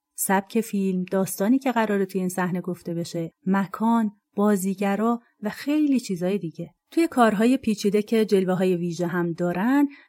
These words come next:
معمولاً برای انتقال درست دکوپاژ از استوری بورد استفاده می‌کنن. استوری بورد در واقع فیلمنامه یا دکوپاژ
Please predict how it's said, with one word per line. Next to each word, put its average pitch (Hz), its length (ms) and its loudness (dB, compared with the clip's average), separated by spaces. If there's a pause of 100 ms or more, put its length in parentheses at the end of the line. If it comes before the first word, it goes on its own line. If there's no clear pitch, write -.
معمولاً 233 640 6
برای 240 300 4
انتقال 196 520 2
درست 190 480 -2
دکوپاژ 214 760 0
از 196 240 -2
استوری 196 460 -2
بورد 196 320 4
استفاده 165 460 -6
می‌کنن. 160 440 -8 (240)
استوری 190 380 0
بورد 240 360 4 (120)
در 196 200 2
واقع 190 340 0
فیلمنامه 196 800 0
یا 226 120 2
دکوپاژ 196 680 -2